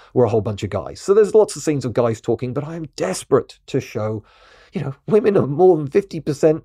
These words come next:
you know, statistically, just over fifty percent of births are female, um, i-, in society. So how can I not include that? So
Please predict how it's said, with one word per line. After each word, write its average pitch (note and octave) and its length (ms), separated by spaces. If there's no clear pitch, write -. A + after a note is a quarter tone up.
you - 80
know, F#2+ 80
statistically, A#2 640
just A#2 240
over B2 160
fifty A2 320
percent G#2 260
of F#2+ 120
births A2 260
are G2 80
female, C3+ 380
um, D#3 320
i-, F#3+ 140
in F#3 160
society. G#3 500
So D3+ 220
how C#3+ 180
can F3+ 220
I E3+ 40
not D3 300
include D3 440
that? - 220
So E3+ 420